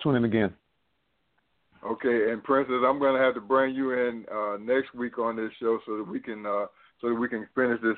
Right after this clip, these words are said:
Speaker 2: up, because I'm impressed with our young black fathers, because I see more and more of them carrying strollers, pushing strollers, and a lot of times those babies are not even their,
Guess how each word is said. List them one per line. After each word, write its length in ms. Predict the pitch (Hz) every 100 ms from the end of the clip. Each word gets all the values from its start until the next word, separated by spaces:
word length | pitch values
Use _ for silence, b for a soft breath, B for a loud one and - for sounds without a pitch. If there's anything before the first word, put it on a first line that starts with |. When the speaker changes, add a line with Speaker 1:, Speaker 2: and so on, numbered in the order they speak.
| 127
Speaker 2:
up, 180 | 117
because 400 | 95 107 113 110 - b b b -
I'm 180 | 139 190
impressed 600 | 170 156 - 185 185 -
with 180 | 147 147
our 260 | 135 127
young 400 | 123 131 147 139
black 380 | 120 131 127 -
fathers, 540 | 143 147 139 101 98 - _ _ _ _
because 320 | - 156 135 -
I 140 | 147 151
see 180 | 180 156
more 320 | 135 170 180
and 80 | 175
more 220 | 175 170
of 120 | 151 127
them 200 | 143 131 _
carrying 420 | - 156 156 143 135
strollers, 500 | - 160 165 160 156 135 b b
pushing 340 | - 160 156 139
strollers, 380 | - 151 151 143 b b
and 120 | 127 131
a 60 |
lot 280 | 127 165 196
of 100 | 190
times 320 | 180 165 156
those 220 | 156 180 156
babies 320 | 156 160 151 123
are 120 | 127
not 340 | 131 160 165 170
even 420 | 165 147 143 131
their, 360 | 139 147 143